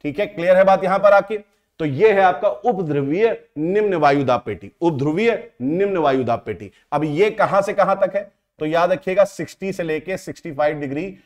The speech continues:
नॉर्थ से साउथ है, ठीक है। ये जो प्रेशर बेल्ट है ये डायनामिकली इंड्यूस्ड है, ठीक है। इसको आप बोल सकते हैं ये क्या है, ये डायनामिकली इंड्यूस्ड है। ये टेम्परेचर की वजह से नहीं है, क्योंकि टेम्परेचर तो यहां पर बहुत ठंडा था,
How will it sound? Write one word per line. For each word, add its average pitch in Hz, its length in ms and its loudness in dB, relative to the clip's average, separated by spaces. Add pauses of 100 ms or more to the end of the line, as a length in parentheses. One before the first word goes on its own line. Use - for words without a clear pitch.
(200)
नॉर्थ 156 480 -2
से 180 220 -8
साउथ 117 320 -2
है, - 140 -20 (640)
ठीक 202 140 2
है। 226 260 0 (260)
ये 139 420 4
जो 220 160 4
प्रेशर 190 300 0
बेल्ट 165 260 -2
है 175 140 2
ये 170 200 -2
डायनामिकली 151 680 -4
इंड्यूस्ड 175 480 -6
है, 190 100 2 (440)
ठीक 143 180 -6
है। 185 260 0
इसको 139 260 -8
आप 156 120 2
बोल 156 180 -4
सकते 165 280 -8
हैं 165 100 -6
ये 165 140 -6
क्या 185 200 2
है, 165 180 2 (240)
ये 123 300 -6
डायनामिकली 139 720 -4
इंड्यूस्ड 175 440 -6
है। 175 160 -4 (360)
ये 139 180 -4
टेम्परेचर 160 600 -2
की 180 80 -4
वजह 180 200 -2
से 170 100 -4
नहीं 170 240 -4
है, 185 80 -6
क्योंकि 147 240 -8
टेम्परेचर 143 440 -4
तो 147 100 -4
यहां 147 120 -2
पर 135 100 -2
बहुत 147 260 -4
ठंडा 165 240 -4
था, 170 100 -6